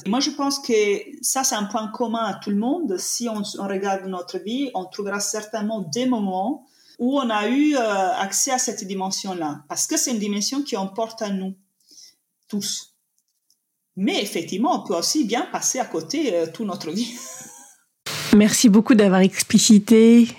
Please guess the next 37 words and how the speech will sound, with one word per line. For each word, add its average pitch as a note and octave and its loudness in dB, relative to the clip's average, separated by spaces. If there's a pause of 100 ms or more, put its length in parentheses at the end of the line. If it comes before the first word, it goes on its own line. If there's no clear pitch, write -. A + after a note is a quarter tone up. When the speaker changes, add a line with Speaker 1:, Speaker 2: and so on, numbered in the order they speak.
(120)
Speaker 2:
et F#3 10
on A3 10
voit G#3+ 4
comment G3 6
c'est G3+ 6
pas G#3 2
simple, A#3 4
hein, - 4
d'expliciter F#3+ 6
des F#3 6
processus - 6
qui - 4
sont G3 8 (360)
pour G3+ 8
une F#3+ 10
grande F#3+ 8
part G#3 6
inconscient. G3+ 6 (1040)
Alors G3 8
maintenant A3+ 6
que B3+ 6
t'as A3+ 4
compris B3 6
ce - 2
qui A3 4
s'était G#3 8
passé, G#3+ 6
comment B3+ 8
est-ce B3 6
que - 6
tu G3+ 6
utilises G3+ 8
ça A#3+ 6
dans G3+ 8
tes F3+ 8
stages, G#3+ 4
Zoya ? F#3 6